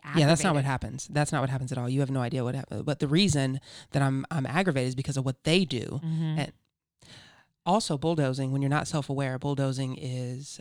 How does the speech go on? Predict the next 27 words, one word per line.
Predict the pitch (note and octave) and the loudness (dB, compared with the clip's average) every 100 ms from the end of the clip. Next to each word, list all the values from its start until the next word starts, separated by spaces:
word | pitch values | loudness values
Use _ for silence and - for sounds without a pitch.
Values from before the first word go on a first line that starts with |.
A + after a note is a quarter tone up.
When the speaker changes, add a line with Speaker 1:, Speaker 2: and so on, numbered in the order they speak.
| - | -10
Speaker 1:
um, | C3 B2 - - _ _ _ - | -8 -8 -10 -16 _ _ _ -2
completely | D3 - - E3 D3+ C#3 | -2 -2 -2 0 2 0
disregarding | C3+ - C3+ C3 C3 | 0 -2 -2 -2 -2
someone | B2+ C3 B2+ | -4 -4 -2
else. | F3 - - - _ _ _ | -4 -4 -12 -14 _ _ _
Speaker 2:
Or | F#3 F#3 | 6 6
Speaker 1:
So | D3+ | 4
Speaker 2:
it's | A3+ | 0
also | B3 B3 | 2 4
known | G#3 | 2
as | E3+ | 2
gaslighting | - D3+ E3 - G3+ G#3 A#3+ B3 | -2 -2 -2 -4 -4 -2 -4 -6
at | G#3 | -8
times. | - A3 A#3 G3 | -8 -6 -4 -4
You | |
can, | F#3 F3+ | -2 0
Speaker 1:
Well, | E3 | 0
I | E3 | 0
Speaker 2:
like | F3 | -2
Speaker 1:
think | A#3 | -2
they're | A3 | -4
two | G3 | -2
different | E3+ D#3+ | -2 -2
things. | C3+ - A3 | -4 -6 -4
Speaker 2:
Is | |
it? | E4 G4+ D4+ | -2 -4 -6
Speaker 1:
Yeah. | D3 C3+ | -4 -4